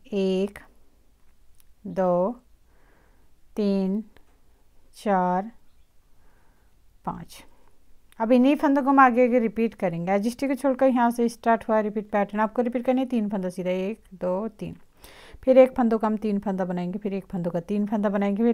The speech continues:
पांच फंदा सीधा, दो, चार, पाँच। एज को छोड़कर इन्हीं दस फंदा हम आगे आगे रिपीट करेंगे। फिर से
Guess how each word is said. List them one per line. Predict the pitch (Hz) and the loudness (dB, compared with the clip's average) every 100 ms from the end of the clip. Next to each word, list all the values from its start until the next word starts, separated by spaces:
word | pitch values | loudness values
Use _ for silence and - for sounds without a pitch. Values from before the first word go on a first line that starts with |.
| 233 | 0
पांच | 208 190 | -2 -2
फंदा | - 175 | -6 -8
सीधा, | 170 180 175 175 | -10 -10 -10 -10
दो, | 170 185 185 208 | -8 -6 -6 -8
चार, | 208 185 180 - | -10 -12 -12 -16
पाँच। | 180 - - - - - - - | -16 -16 -20 -20 -20 -20 -20 2
एज | 269 269 269 | 2 2 -2
को | 294 | -6
छोड़कर | - 294 277 | 0 0 2
इन्हीं | 285 254 240 | 2 4 2
दस | 226 220 | 0 -2
फंदा | - 208 214 | -4 -2 0
हम | 202 | 0
आगे | 180 180 | -2 -4
आगे | 185 185 | -4 -4
रिपीट | 170 180 180 | -6 -10 -12
करेंगे। | - 185 165 170 | -10 -10 -8 -10
फिर | 175 277 | -4 -2
से | 269 330 | -2 -6